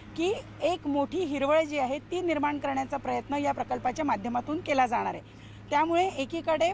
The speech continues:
न, समुद्रापासून आपण, अ,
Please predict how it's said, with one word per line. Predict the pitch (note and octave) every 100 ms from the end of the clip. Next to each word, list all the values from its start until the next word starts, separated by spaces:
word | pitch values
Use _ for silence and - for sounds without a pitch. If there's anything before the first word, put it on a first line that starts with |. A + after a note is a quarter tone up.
| -
न, | B3 B3+ B3 B3
समुद्रापासून | A#3+ C4+ D#4 E4 E4 D#4+ D4+ - D#4 F4+ - - -
आपण, | B3+ D#4
अ, | F4 - A#3+ B3